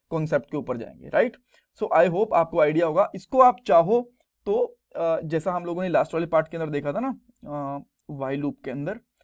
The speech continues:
यहाँ पे पहले पॉजिटिव के साथ करा था ज़ीरो से लेके टेन तक, फिर टेन से लेके ज़ीरो तक करा था।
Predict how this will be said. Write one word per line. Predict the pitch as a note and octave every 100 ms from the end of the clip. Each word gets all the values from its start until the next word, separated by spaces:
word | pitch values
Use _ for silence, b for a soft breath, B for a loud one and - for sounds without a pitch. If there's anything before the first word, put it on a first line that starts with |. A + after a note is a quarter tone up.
| _ _ D3
यहाँ | C#3+ C#3
पे | - - _ _ _
पहले | D#3 E3+
पॉजिटिव | F3 E3 D#3 D#3+ G3
के | F#3
साथ | G3 F3+
करा | - F#3
था | A3
ज़ीरो | D3+ E3+ F3
से | F#3
लेके | F3 F3 B3+
टेन | C4+ _ D3 D3+
तक, | D3 B3 - _ b b
फिर | A#3
टेन | A3 G3+ G3
से | F3
लेके | G3 F#3 A3+
ज़ीरो | E3+ D#3+
तक | C#3+
करा | - -
था। | -